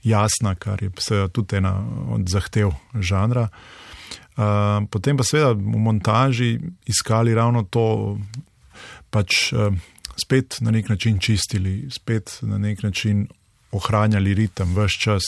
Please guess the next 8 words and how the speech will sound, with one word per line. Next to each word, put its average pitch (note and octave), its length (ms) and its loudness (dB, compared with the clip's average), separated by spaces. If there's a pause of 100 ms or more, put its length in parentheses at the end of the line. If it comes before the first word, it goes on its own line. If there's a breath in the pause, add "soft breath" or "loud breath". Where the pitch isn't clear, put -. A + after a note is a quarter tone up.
ne. G2+ 240 0 (520 loud breath)
Ta C3 140 0
montaža A#2 500 2
sicer A#2 300 -2
potekala G#2 600 0
že G#2+ 180 0
po G#2+ 160 0
nekih G#2+ 360 0